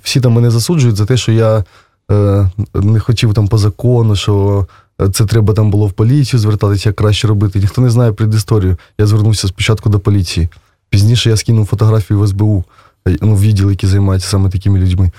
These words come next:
У мене була розмова і з тими, і з тими. Вони сказали, що людина, е, нічого не можемо зробити, нічого йому не склали, е, ніякого, е, ск-, як сказати, ніякої справи нормально на нього не зробили, тому він вільний.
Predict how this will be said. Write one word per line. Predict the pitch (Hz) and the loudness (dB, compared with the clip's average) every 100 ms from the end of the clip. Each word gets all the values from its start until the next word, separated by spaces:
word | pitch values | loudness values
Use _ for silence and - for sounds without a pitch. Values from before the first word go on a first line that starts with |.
| - _ - | -12 _ -2
У | 95 | 0
мене | 113 | 2
була | 101 107 | 2 0
розмова | 107 104 110 101 | 0 0 0 0
і | 104 | -2
з | |
тими, | - 113 98 92 | -2 -2 0 0
і | 104 | -2
з | |
тими. | - 107 98 92 - - _ - | -2 -2 0 -2 -6 -20 _ -2
Вони | 117 | 0
сказали, | 123 120 107 | 0 0 0
що | 98 110 | 0 0
людина, | 95 113 147 135 110 - - | 0 0 2 2 0 -6 -4
е, | 92 92 92 90 - | -2 0 0 -2 -2
нічого | 113 113 123 | 0 2 2
не | 123 | 2
можемо | 123 135 | 2 0
зробити, | 151 160 151 113 | 0 0 0 0
нічого | 110 127 | 0 0
йому | 117 113 | 2 2
не | 110 | 0
склали, | - 110 117 110 101 92 - | -2 -2 0 0 -2 -4 -2
е, | 98 104 104 101 | 0 2 0 2
ніякого, | 110 113 - 104 101 90 _ - - _ _ _ | 2 0 0 -2 -2 -4 _ -20 -20 _ _ _
е, | 90 | 0
ск-, | 90 87 - 92 | 0 0 -2 0
як | 87 | -2
сказати, | - 90 90 - | -2 -2 -2 -2
ніякої | 110 110 107 107 | 0 0 0 -2
справи | - 113 117 110 | 0 0 0 0
нормально | 107 107 104 104 90 | 0 0 0 0 -2
на | 107 | 0
нього | 98 101 | 0 0
не | 104 | 0
зробили, | 104 127 185 170 135 - _ _ _ | 0 0 0 0 -2 -6 _ _ _
тому | 120 151 139 | 0 2 2
він | 131 | 2
вільний. | 110 101 92 87 | 2 0 0 -2